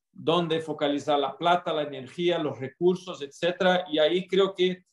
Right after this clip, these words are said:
mi experiencia sí sirve. Entonces, eso es lo que yo vengo dedicando. Lo chistoso que es de,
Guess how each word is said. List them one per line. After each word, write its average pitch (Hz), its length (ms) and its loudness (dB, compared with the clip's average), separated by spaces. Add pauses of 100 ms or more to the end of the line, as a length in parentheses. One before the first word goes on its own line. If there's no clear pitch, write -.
(240)
mi 156 180 -4
experiencia 165 680 2
sí 165 200 -4
sirve. 127 440 0
Entonces, 151 600 -4
eso 156 220 0
es 151 80 2
lo 165 100 0
que 151 140 2
yo 170 400 6
vengo 151 280 0
dedicando. 180 840 0 (220)
Lo 143 120 0
chistoso 180 560 -2
que 165 100 -2
es 131 120 -4
de, 156 320 2